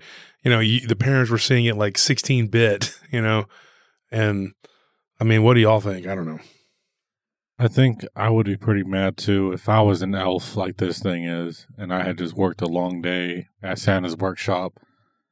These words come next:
Speaker 2: And then
Speaker 1: Okay,
Speaker 2: I'm
Speaker 1: all right.
Speaker 2: sitting
Speaker 1: So
Speaker 2: in
Speaker 1: do
Speaker 2: my
Speaker 1: we have
Speaker 2: tree.
Speaker 1: anything, anything to add that's intelligent? Like, not this,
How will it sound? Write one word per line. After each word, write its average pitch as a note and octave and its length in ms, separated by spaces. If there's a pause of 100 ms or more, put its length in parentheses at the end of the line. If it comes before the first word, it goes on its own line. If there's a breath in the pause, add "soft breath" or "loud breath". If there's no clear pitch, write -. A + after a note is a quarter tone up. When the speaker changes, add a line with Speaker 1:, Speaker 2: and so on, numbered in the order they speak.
(420)
Speaker 2:
And G#2+ 120
then G#2+ 440
Speaker 1:
Okay, D3 380
Speaker 2:
I'm C3+ 60
Speaker 1:
all D3+ 60
right. D3+ 60
Speaker 2:
sitting D3 220
Speaker 1:
So C#3 140
Speaker 2:
in C3+ 60
Speaker 1:
do C3 60
Speaker 2:
my - 80
Speaker 1:
we - 80
have A3 120
Speaker 2:
tree. A2 100
Speaker 1:
anything, F3+ 360
anything E3+ 440
to C#3+ 120
add C#3 280
that's A#2 140
intelligent? B2+ 720
Like, A2+ 180
not A#2 240
this, A2+ 220